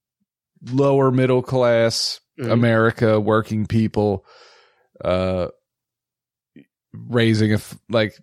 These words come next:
Speaker 1: having <laughs> probably too many kids, but, you know, you know what I mean? And, and struggling to make ends meet, but, but it was very real, very good. But, um, somebody, uh, uh,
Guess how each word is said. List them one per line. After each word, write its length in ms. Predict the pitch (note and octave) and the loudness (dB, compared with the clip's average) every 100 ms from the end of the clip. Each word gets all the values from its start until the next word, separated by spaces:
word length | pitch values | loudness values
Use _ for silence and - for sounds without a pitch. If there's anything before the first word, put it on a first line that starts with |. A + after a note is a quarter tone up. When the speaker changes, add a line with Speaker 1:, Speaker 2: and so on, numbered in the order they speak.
| - | -8
Speaker 1:
having 500 | A2 G#2+ A#2 A2 F#2 - - A2 - E3 - | -2 0 0 -2 -8 -14 -4 -2 0 -2 -6
<laughs> 580 | - - - - _ - | -14 -20 -20 -20 _ -2
probably 460 | C3+ C#3 B2+ C3+ | 0 2 2 0
too 220 | A#2+ D3+ D3 | 0 0 2
many 240 | C3+ C3 | 2 0
kids, 580 | - C3+ C3 B2+ A#2+ - | 2 2 2 2 -2 -6
but, 400 | - A2 G2 - - D3+ | 0 0 0 -4 -20 -6
you 140 | A#2 A#2+ | 0 2
know, 340 | A2+ G#2+ G2+ - _ | 2 2 -2 -8 _
you 220 | C#3 B2+ | -2 2
know 80 | B2+ | 2
what 100 | B2 | 2
I 80 | |
mean? 340 | A#2 A#2+ A#2+ A#2 | 2 2 2 2
And, 200 | G#2+ G#2 | 0 0
and 260 | G#2 A2+ | 0 0
struggling 760 | A2 - C#3+ C3 B2 B2+ B2 B2 | -2 -4 0 0 2 2 2 0
to 120 | C#3+ | 0
make 260 | B2 A#2+ A2+ | 0 0 0
ends 320 | A2+ A2+ G2 | 0 0 -2
meet, 380 | A2+ A2 A#2 - | -2 -2 -4 -2
but, 300 | G#2 E2 - _ - - - _ _ | -2 -2 -6 _ -20 -20 -20 _ _
but 80 | B2+ | 0
it 40 | A#2+ | 0
was 100 | A2+ | 2
very 260 | D#3 E3+ | 0 2
real, 380 | D3 C3 C3+ C3 | 2 2 2 2
very 320 | A#2 A#2+ B2+ | 2 2 2
good. 440 | A2 G#2+ G#2 G#2 F2+ | 2 2 2 0 0
But, 220 | G2 E2 _ _ _ _ _ _ _ - | -2 -2 _ _ _ _ _ _ _ -4
um, 560 | G2+ G#2+ G2 G2 F#2 - _ _ _ _ _ _ _ _ | 0 0 -2 -4 -10 -16 _ _ _ _ _ _ _ _
somebody, 600 | - - D3+ E3 A#2+ G#2+ - - | -8 -2 0 2 0 -2 -6 -12
uh, 220 | - E2+ - _ | -14 -16 -20 _
uh, 320 | C#2 F2+ E2+ | -4 -2 -2